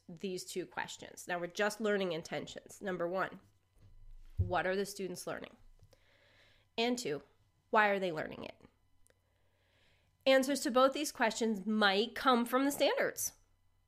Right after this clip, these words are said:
If you're teaching a course like chemistry or physics or math, which compounds over time, or if you're teaching a series of very closely related content, it, you know, it's very cumulative.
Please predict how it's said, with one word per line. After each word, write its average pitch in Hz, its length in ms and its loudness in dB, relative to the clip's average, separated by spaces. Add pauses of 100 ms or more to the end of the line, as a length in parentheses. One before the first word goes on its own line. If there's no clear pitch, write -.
(180)
If 196 100 -6
you're 180 80 -4
teaching 214 320 0
a 254 80 2
course 277 320 2
like 294 180 0
chemistry 254 600 0
or 294 40 -8
physics 247 520 -2
or 180 60 -8
math, 185 580 2 (380)
which 190 200 -6
compounds 202 760 2
over - 280 -8
time, - 460 -12 (1200)
or 240 240 8
if 226 180 2
you're 233 140 -2
teaching 233 380 0
a 214 60 0
series 226 460 2
of 190 120 -2
very 202 260 2
closely 208 420 -4
related 220 480 2
content, 180 640 -2 (560)
it, - 160 -8
you 196 120 -4
know, 190 140 -2
it's 190 140 -6
very 185 220 0
cumulative. 196 920 -2